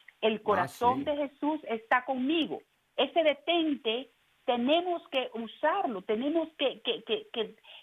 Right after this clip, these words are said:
Speaker 1: que tenerlo, eh, presente y rezar ese detente, esa oración del detente. Porque
Speaker 2: ¿Sabes cuán-,
Speaker 1: así
Speaker 2: sabes
Speaker 1: podemos
Speaker 2: dónde
Speaker 1: tal
Speaker 2: nos
Speaker 1: vez
Speaker 2: puede a-,
Speaker 1: detener.
Speaker 2: s-, saben dónde, dónde nos puede ayudar ese detente? Cuando voy a hacer un
Speaker 1: Ujú.
Speaker 2: gasto innecesario, que ojalá en ese
Speaker 1: Exacto.
Speaker 2: momento diga, "Detente,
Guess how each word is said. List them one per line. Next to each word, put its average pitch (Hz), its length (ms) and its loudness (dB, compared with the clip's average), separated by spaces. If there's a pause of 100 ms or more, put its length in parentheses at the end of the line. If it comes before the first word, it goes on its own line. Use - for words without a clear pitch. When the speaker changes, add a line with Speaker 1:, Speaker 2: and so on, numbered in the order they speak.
(100)
Speaker 1:
que 240 120 0
tenerlo, 311 760 2
eh, 208 80 -6
presente 240 880 -2 (260)
y 254 160 0
rezar 285 760 2
ese 254 320 0
detente, 262 680 0 (100)
esa 233 180 0
oración 240 460 0
del 214 120 -4
detente. 160 560 -4 (480)
Porque 220 180 4
Speaker 2:
¿Sabes 220 260 2
cuán-, - 220 2
Speaker 1:
así 311 80 -2
Speaker 2:
sabes 131 260 2
Speaker 1:
podemos - 20 0
Speaker 2:
dónde 139 180 2
Speaker 1:
tal 127 60 4
Speaker 2:
nos 117 60 0
Speaker 1:
vez 220 100 2
Speaker 2:
puede 135 240 2
a-, 120 40 2
Speaker 1:
detener. 175 420 -2
Speaker 2:
s-, - 160 -14 (340)
saben 135 340 -4
dónde, 131 200 -2
dónde 131 220 0
nos 113 100 -4
puede 131 160 -2
ayudar 120 180 0
ese 123 180 -2
detente? 107 520 -2 (400)
Cuando 101 240 0
voy 139 140 0
a 147 40 2
hacer 147 180 -4
un 143 80 2
Speaker 1:
Ujú. 107 60 2
Speaker 2:
gasto 127 440 0
innecesario, 151 760 2 (400)
que 113 100 0
ojalá 117 460 0
en 120 80 -6
ese 131 80 0
Speaker 1:
Exacto. 147 140 -4
Speaker 2:
momento 143 220 -4
diga, 139 200 -2
"Detente, 123 760 4